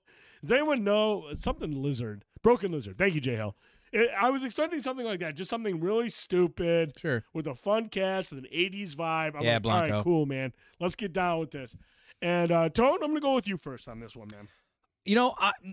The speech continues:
Speaker 2: same thing. Like, I just expected, uh, more comedy than anything, like, ridiculousness.
Speaker 1: Sure.
Speaker 2: And I think that we kind of align close on this. I think I do differ a little bit,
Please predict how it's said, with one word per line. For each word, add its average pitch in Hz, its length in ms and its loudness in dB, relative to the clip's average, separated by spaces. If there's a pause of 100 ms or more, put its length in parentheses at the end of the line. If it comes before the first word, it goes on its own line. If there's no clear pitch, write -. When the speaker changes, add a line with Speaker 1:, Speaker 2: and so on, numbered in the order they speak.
(760)
Speaker 2:
same 214 280 2
thing. 202 280 4
Like, 151 240 2
I 156 160 4
just 160 200 -2
expected, 143 800 2 (100)
uh, 123 400 2 (720)
more 165 280 0
comedy 156 420 -4
than 143 140 -4
anything, 143 320 -4
like, 127 160 -4
ridiculousness. 139 800 -4
Speaker 1:
Sure. 135 300 -6 (460)
Speaker 2:
And 143 460 2 (1200)
I 156 120 4
think 220 360 0 (360)
that 196 180 2
we 247 160 4
kind 247 200 2
of 214 60 0
align 170 300 2
close 147 380 -2
on 165 160 -4
this. 165 220 -2
I 143 60 0
think 160 300 -6
I 131 120 0
do 139 160 0
differ 131 300 -4
a 123 40 -2
little 117 220 -4
bit, 123 280 -4